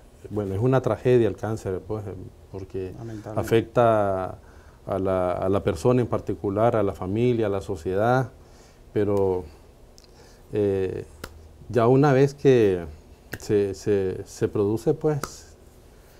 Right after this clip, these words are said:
Speaker 1: ni modo, pues, hay que, hay que abordar el tratamiento del cáncer. Eh, este, a la radioterapia apenas es un elemento, le decía, eh, porque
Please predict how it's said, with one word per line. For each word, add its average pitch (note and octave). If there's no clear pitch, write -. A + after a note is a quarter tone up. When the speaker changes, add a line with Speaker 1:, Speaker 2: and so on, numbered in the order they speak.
Speaker 1:
ni A#2
modo, C3
pues, D#3
hay F#2
que, -
hay A2
que G#2
abordar A#2
el A#2+
tratamiento G#2
del G2
cáncer. A#2
Eh, G2+
este, G2
a A2+
la A2+
radioterapia B2
apenas D3
es C3
un D3
elemento, B2
le G2+
decía, G2
eh, G2
porque G#2+